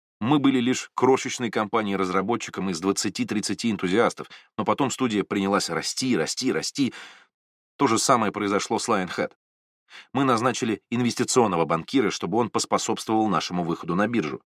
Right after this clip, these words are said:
Потом в компанию пришли другие люди из инвестиционного банка и привели с собой целую армию сотрудников, которые помогали нам. Все руководители Lionhead, Марк, Пол, Стив и я,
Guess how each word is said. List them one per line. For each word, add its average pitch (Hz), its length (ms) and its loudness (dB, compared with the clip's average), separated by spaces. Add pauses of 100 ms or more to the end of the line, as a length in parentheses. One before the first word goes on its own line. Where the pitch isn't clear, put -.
(400)
Потом 98 340 4
в - 80 -16
компанию 139 480 0
пришли 120 320 -2
другие 120 400 0
люди 107 320 2 (140)
из 113 220 0
инвестиционного 107 760 0
банка 98 380 -2 (240)
и 147 100 0
привели 123 340 0
с - 60 -4
собой 110 280 -2
целую 117 420 0
армию 71 300 0
сотрудников, 120 560 -4
которые 98 340 -2
помогали 107 440 0
нам. 65 200 -10 (920)
Все - 180 2
руководители 101 580 0
Lionhead, 92 540 -2
Марк, 98 480 0
Пол, 110 260 -4
Стив - 360 -8
и 87 40 -4
я, 110 220 0